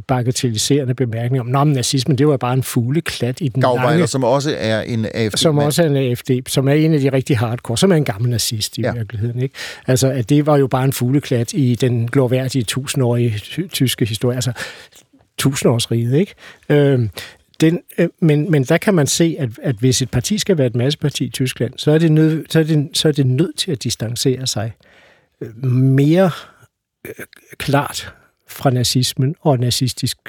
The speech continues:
Speaker 1: sprogbrug og så videre, så videre, end Bjørn Høcke og Gauweiler gør det, ikke sandt? Ikke? Og det, det, det er den, øh, det der potentiale af folkeparti,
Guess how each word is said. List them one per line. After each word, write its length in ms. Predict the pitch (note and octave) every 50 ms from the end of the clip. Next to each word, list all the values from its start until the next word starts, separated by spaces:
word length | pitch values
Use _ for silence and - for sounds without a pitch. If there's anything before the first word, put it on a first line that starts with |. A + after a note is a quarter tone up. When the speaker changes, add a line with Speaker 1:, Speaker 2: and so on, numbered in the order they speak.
| - _ _ _
Speaker 1:
sprogbrug 720 | - - - - B2+ B2 B2 A#2+ - - C3 A#2 A#2+ F3 -
og 100 | C3 A#2+
så 120 | - - A#2
videre, 240 | G#2+ A#2+ B2+ C3 B2+
så 100 | - A#2
videre, 220 | G#2 A#2 B2 C3 - - - - - - - - - _ _ - - -
end 240 | E3+ D3+ C#3 B2 -
Bjørn 260 | - C#3 B2+ A#2+ A2+
Høcke 380 | G2+ A#2 A2+ A#2 - - C3+
og 160 | - - C3 A#2
Gauweiler 520 | B2+ A#2 A#2 A#2 B2+ B2+ A#2 A2+ A#2 A2+
gør 240 | - A2+ A2 G#2+ G#2+
det, 140 | - C3 C#3+
ikke 180 | C3 G#2+ - -
sandt? 280 | - A#2+ A#2 C3 -
Ikke? 120 | B2+ - C3
Og 80 | B2+
det, 200 | C#3+ E3 E3+ -
det, 220 | - D#3+ D#3+ D3 -
det 80 | F3
er 40 | F3+ - F3 E3
den, 160 | E3+ - B3+
øh, 580 | D#3+ D3+ C#3+ C#3 C3 B2 A#2+ C3+ - - D3+ D3 C#3+ - -
det 140 | E3 D3+ D#3
der 120 | F3+ D#3
potentiale 720 | - - E3+ D3+ - D#3 D3 C#3 - D3+ C#3 D3 F3+ F#3+
af 140 | C3+ C3+ C3+
folkeparti, 1080 | - - - - - - - - - C#3 D3+ E3+ - - D3+ C#3 - - B2+ - - -